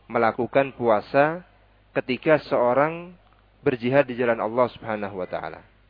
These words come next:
Karena telah berlalu dalam pembahasan-pembahasan bab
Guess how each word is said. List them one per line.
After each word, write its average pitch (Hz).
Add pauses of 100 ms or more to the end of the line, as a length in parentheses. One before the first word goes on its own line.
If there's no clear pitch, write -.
(1800)
Karena 135
telah 135
berlalu 135
dalam 135
pembahasan-pembahasan 123 (1500)
bab 127